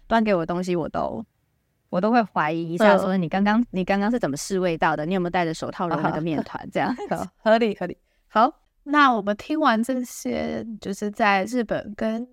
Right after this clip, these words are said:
Speaker 2: 美国的观察，
Speaker 1: 嗯。
Speaker 2: 我想再把就是刚刚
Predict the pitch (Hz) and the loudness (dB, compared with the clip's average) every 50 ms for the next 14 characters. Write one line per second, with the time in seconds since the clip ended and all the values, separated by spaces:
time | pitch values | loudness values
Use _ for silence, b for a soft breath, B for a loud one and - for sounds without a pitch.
0 | _ _ - 233 190 170 - - 170 170 175 170 - - 202 190 196 208 226 - | _ _ -4 -4 -4 -4 -4 -4 -4 -4 -4 -4 -2 -2 -2 -2 0 -2 -4 -4
1 | - - 202 175 175 - _ - 233 247 233 - 240 269 349 330 240 208 208 254 | -4 -4 -2 -2 -2 -4 _ -8 -8 -8 -2 2 2 4 6 4 2 2 4 4
2 | 226 220 214 214 185 165 160 156 202 208 220 208 - 208 208 214 240 277 | 4 4 4 2 2 2 0 -2 -4 -4 -4 -2 0 0 0 2 0 -2